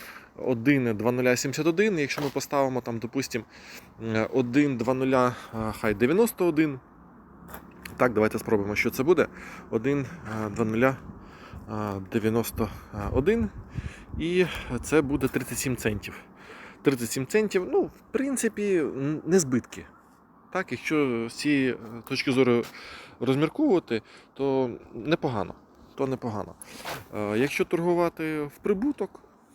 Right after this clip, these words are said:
Потрошки кожен день увірвав, зберіг, то, в принципі, результат має бути. Побачимо, що з цього вийде, <laughs> якщо я ні-, не зірвусь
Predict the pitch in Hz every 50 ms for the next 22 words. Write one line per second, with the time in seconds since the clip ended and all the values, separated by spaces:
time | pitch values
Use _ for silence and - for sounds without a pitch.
0 | - - - - _ - _ _ - 190 - - 208 220 220 208 - - 196 180
1 | - - 180 170 175 185 185 175 185 190 196 196 190 185 180 170 - _ _ _
2 | _ - - 143 156 170 180 165 165 180 175 165 180 185 175 175 175 170 165 -
3 | - 120 - - - 135 127 123 160 170 170 175 180 185 175 - - 143 135 -
4 | - - - 156 156 156 151 143 139 - - 151 165 156 - - - 143 135 135
5 | - 147 135 - 147 135 - 131 127 131 147 170 233 - 156 135 - 143 135 113
6 | - - 101 98 - - 120 - - 135 135 160 165 214 226 165 120 107 - -
7 | - - - - 233 196 - - - 180 165 151 131 - - 156 147 143 147 139
8 | 131 139 147 139 131 147 147 147 165 202 - -